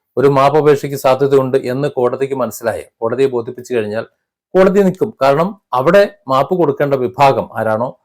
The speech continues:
അവർ സമ്മതിച്ചു കഴിഞ്ഞാൽ കോടതിക്ക്, കോടതിക്ക് എന്താ പിന്നെ പ്രശ്നം? അപ്പൊ സ്വാഭാവികമായിട്ടും അവരെ സ്വാധീനിക്കാൻ കഴിയുന്ന വിധത്തിൽ, ആ, കാന്തപുരത്തിന് സ്വാധീനിക്കാൻ കഴിഞ്ഞത് പലരും വില കുറച്ച് കാണുന്നുണ്ട്. പക്ഷെ അതൊരു വില കുറച്ച് കാണേണ്ട ഒന്നല്ല.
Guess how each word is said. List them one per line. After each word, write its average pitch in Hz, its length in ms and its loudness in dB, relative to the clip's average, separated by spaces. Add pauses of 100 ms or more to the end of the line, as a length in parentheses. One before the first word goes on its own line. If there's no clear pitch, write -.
(400)
അവർ 151 200 4
സമ്മതിച്ചു 165 400 0
കഴിഞ്ഞാൽ 160 180 0
കോടതിക്ക്, 151 440 0
കോടതിക്ക് 147 380 0
എന്താ 165 160 0
പിന്നെ 160 160 -4
പ്രശ്നം? 156 320 -14 (580)
അപ്പൊ 156 100 0
സ്വാഭാവികമായിട്ടും 202 840 4
അവരെ 160 200 2
സ്വാധീനിക്കാൻ 180 720 2
കഴിയുന്ന 156 320 2
വിധത്തിൽ, 139 540 -4 (540)
ആ, 127 180 0
കാന്തപുരത്തിന് 156 680 4
സ്വാധീനിക്കാൻ 135 520 0
കഴിഞ്ഞത് 120 420 -2 (560)
പലരും 170 380 4
വില 143 180 6
കുറച്ച് 151 300 0
കാണുന്നുണ്ട്. 101 460 -2 (160)
പക്ഷെ 117 160 -10
അതൊരു 117 160 -6
വില 113 180 -2
കുറച്ച് 123 260 -6
കാണേണ്ട 117 280 -4
ഒന്നല്ല. 110 560 -4